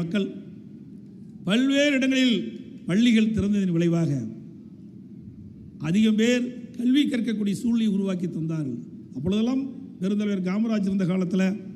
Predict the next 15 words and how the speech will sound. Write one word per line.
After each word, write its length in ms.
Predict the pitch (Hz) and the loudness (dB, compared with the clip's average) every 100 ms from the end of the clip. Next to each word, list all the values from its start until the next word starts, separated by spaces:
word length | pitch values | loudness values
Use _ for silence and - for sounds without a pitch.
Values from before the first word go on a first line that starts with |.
| - - - - - - - | -16 -16 -18 -18 -16 -18 -8
கிராமப்புறத்திலெல்லாம் 840 | 175 214 254 220 220 208 208 233 196 | 0 2 4 2 2 2 2 2 2
பள்ளிகளே 340 | 185 214 214 208 | 2 4 4 2
கிடையாது. 360 | 175 175 156 117 - - - - - - - - | 0 -2 -2 -6 -10 -14 -16 -16 -16 -16 -16 -14
அதையெல்லாம் 480 | 143 165 185 202 240 220 | -6 -2 0 0 2 2
அவர்கள் 300 | 208 196 175 | 2 2 0
அறிந்து 300 | 196 208 202 151 - - - - - | 2 2 2 0 -6 -14 -16 -16 -6
கிராமப்புறத்துல 580 | 160 233 226 208 196 190 175 - - - - 147 | 0 2 2 2 0 0 0 -4 -10 -16 -12 -4
ஆரம்பப்பள்ளி, 480 | 185 208 202 170 170 196 | 0 2 0 0 0 2
நடுநிலைப்பள்ளி, 560 | 175 202 202 180 170 180 165 | 2 2 2 2 2 2 4
உயர்நிலைப்பள்ளி 500 | 185 208 190 180 185 185 | 4 4 2 2 2 2
என்று 120 | 165 151 | 2 0
பள்ளிகளை 340 | 156 208 202 185 185 | 2 4 4 2 0
திறந்து 320 | 180 202 208 156 - - - - - 165 | 0 2 2 0 -6 -14 -16 -16 -10 0
அதோட 300 | 208 254 269 285 262 - - - - - - 147 | 2 4 4 4 2 -4 -12 -16 -16 -18 -8 -4
நாடார் 320 | 202 220 | 0 0